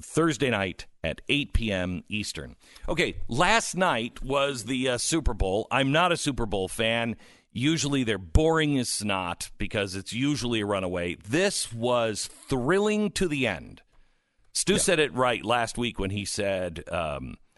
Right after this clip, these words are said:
Speaker 1: you know, "This is a, this is gonna be a good Super Bowl 'cause they're evenly matched."
Speaker 2: Big time.
Speaker 1: Yeah. And it
Speaker 2: Yeah.
Speaker 1: was, it was just thrilling the whole time.
Speaker 2: It was really good.
Speaker 1: Yeah.
Speaker 2: Going into the fourth quarter when it's twenty to ten, and then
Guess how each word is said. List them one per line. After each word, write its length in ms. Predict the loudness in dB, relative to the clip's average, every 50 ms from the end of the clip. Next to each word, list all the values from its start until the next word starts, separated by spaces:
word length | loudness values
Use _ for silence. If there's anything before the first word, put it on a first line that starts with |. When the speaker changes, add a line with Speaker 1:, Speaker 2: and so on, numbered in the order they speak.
| _ _ _ -4
Speaker 1:
you 80 | -2 -2
know, 120 | -2 -2
"This 240 | 0 -2 0 0 -2
is 120 | -4 -2 -4
a, 100 | -4 -2
this 200 | 0 0 0 0
is 20 |
gonna 120 | 0 -2 0
be 100 | 0 -2
a 40 | -2
good 180 | -4 -4 -4
Super 240 | -4 -6 -4 -4 -4
Bowl 180 | -4 -2 -4 -4
'cause 220 | -4 -6 -6 -4 -4
they're 160 | -6 -6 -6
evenly 460 | -4 -4 -4 -2 -4 -4 -6 -4 -4 -4
matched." 520 | -4 -4 -4 -6 -8 -10 -10 -12 -12 -14 -20 -20 -20 _ _ _ _ _ _ _ _ -4
Speaker 2:
Big 180 | -4 -2 -2 -2
time. 300 | -4 -4 -4 -6 -10 -10
Speaker 1:
Yeah. 300 | -8 -6 -4 -4 -6 -8 -12 _ _ _ _ -14 -12 -6 -2
And 180 | 0 0 2 2
it 80 | 0 0
Speaker 2:
Yeah. 80 | -2 -2
Speaker 1:
was, 300 | -6 -4 -6 -6 -8 -6 -2
it 260 | 0 0 0 0 -4 -6
was 400 | -8 -8 -6 -6 -6 -6 -6 -8 _ _
just 840 | -6 -4 -2 -2 0 2 2 2 0 0 -4 -4 -6 -6 -10 -12 -12 -16 -20 _ _
thrilling 540 | -8 -4 2 2 2 2 2 0 -6 -8 -4
the 120 | -2 2
whole 160 | 2 2 2 2
time. 320 | -2 -4 -4 -4 -8 -2 0
Speaker 2:
It 60 | 2
was 200 | 2 2 2 2
really 180 | 2 2 2 2
good. 220 | 0 0 -2 -2 -2
Speaker 1:
Yeah. 200 | -2 -2 -2 -4 -10 -16 -20 -20 -20 _ -4
Speaker 2:
Going 220 | 0 2 2 4 4
into 180 | 4 4 2
the 80 | 0 -2
fourth 240 | -4 -4 -4 -4 -2
quarter 240 | -2 -2 -2 -2 -2
when 160 | -2 -4 -4
it's 140 | -4 -6 -6
twenty 320 | -4 -2 -2 -2 -2 -4
to 80 | -6 -4
ten, 440 | -4 -2 -2 0 0 0 -2 -4 -6 -12 -6 -4
and 200 | -2 0 0 0
then 440 | 2 0 0 0 0 0 -2 -4 -8